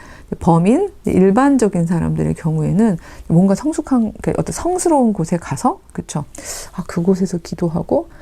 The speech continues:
아, 근데 그래야 하나님께서 날 만나주실 것 같고, 이런 생각이 든단 말이에요. 그래서 기도하는 집으로서의 성전, 성전을 하나님께서 허락하신 거죠. "그래, 뭐 기도하기 위해서는 얘들이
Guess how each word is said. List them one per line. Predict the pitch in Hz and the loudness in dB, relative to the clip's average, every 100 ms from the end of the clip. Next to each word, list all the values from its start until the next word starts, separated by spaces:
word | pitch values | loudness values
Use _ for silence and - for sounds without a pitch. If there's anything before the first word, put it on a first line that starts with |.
| - - - | -20 -20 -2
아, | |
근데 | 196 185 | 0 0
그래야 | - 202 190 190 | 2 2 4 4
하나님께서 | 262 247 202 175 | 2 2 -2 -2
날 | 170 160 | -2 -4
만나주실 | 151 160 202 190 180 - | -4 -2 -2 -4 -10 -6
것 | 170 | -6
같고, | - 156 - 302 - - - | -6 -12 -2 -2 -2 -20 0
이런 | 202 233 294 | 4 4 4
생각이 | 330 320 247 208 | 2 0 0 0
든단 | 202 165 220 | 2 2 2
말이에요. | 233 196 151 147 151 165 - - - | 0 0 -2 -2 -4 -8 -18 -20 -20
그래서 | - 240 285 254 | 2 4 4 2
기도하는 | - 196 208 285 311 311 285 277 | 0 0 2 4 4 4 4 2
집으로서의 | 240 - 180 220 233 - 175 | 0 0 0 2 0 0 -2
성전, | 170 285 269 220 175 - | 0 0 2 0 -2 -6
성전을 | - 339 311 190 156 247 | -2 0 2 2 2 2
하나님께서 | 294 294 214 196 | 2 0 0 0
허락하신 | 254 311 311 233 196 | 0 -2 -4 -4 -2
거죠. | 170 156 - | -4 -8 -6
"그래, | - 170 160 - - - - - - | -2 -2 -4 -16 -12 -12 -12 -14 -6
뭐 | 190 | -2
기도하기 | - 226 247 247 208 214 180 | 0 2 2 2 2 0 2
위해서는 | 160 170 165 | 2 0 0
얘들이 | 156 147 247 | -2 -2 -2